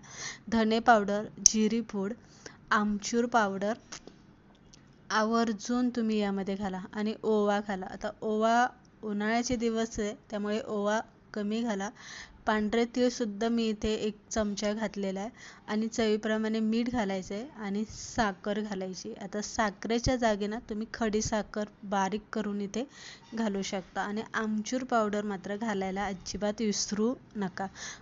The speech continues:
दोन पळ्याभर तेल घालायचं, हे सगळं पहिलं मिक्स करून घ्यायचं आणि, अ, मिक्स हे सगळं पहिलं काय करायचं, तर भाज्या ज्या असतात ना आपल्या,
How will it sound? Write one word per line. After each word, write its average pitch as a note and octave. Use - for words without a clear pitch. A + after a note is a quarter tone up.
दोन A3
पळ्याभर A3
तेल A3
घालायचं, G3
हे A3
सगळं A3
पहिलं A3+
मिक्स A#3
करून G3
घ्यायचं G3+
आणि, G#3
अ, G3+
मिक्स A#3
हे B3+
सगळं A#3+
पहिलं A#3
काय A3+
करायचं, F#3+
तर G#3
भाज्या G#3
ज्या G#3+
असतात G#3
ना G3
आपल्या, G#3